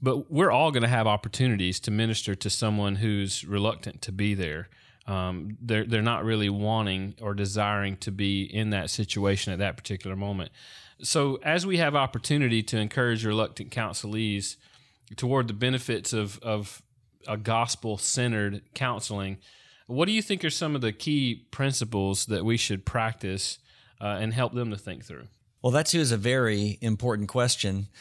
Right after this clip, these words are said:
Speaker 2: And as I think about it, I come back again and again, virtually in all of the counseling and discipleship that I have opportunity to be a part of,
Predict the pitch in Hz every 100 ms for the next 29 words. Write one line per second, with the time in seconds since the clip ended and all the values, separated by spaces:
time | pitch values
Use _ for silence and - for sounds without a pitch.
0 | - - - 123 120 120 117 - - 123
1 | 120 139 151 170 160 127 107 107 107 123
2 | 135 151 120 110 110 101 98 127 135 143
3 | 143 127 123 113 107 107 104 101 101 -
4 | 107 110 143 - 135 113 101 95 98 104
5 | - 123 151 160 135 - 123 117 - 123
6 | 113 104 101 - 113 110 110 - 113 104
7 | - 101 104 117 107 107 - 95 - 104
8 | 101 98 95 - 98 98 - 120 120 101
9 | 95